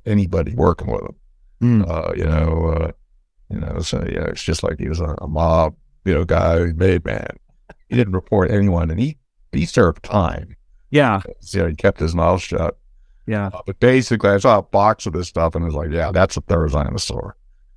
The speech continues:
Speaker 2: Mm.
Speaker 1: No doubt about it. And I went and looked, and the rumors was all over to the east.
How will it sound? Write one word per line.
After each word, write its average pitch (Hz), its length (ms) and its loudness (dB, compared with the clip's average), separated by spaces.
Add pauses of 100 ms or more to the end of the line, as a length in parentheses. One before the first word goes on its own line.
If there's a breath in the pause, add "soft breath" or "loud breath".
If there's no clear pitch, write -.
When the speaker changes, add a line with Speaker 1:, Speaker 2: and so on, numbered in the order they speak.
Speaker 2:
Mm. 135 180 2
Speaker 1:
No 104 120 2
doubt 92 340 -6
about 90 240 4
it. 85 60 -2
And 80 100 -2
I 143 140 6
went 127 200 2
and 90 80 -4
looked, 101 360 2 (380)
and 110 100 -2
the 117 60 2
rumors 156 500 4
was 107 240 0
all 117 240 6 (140)
over 104 400 2
to 98 100 -4
the 92 100 -4
east. 110 380 -2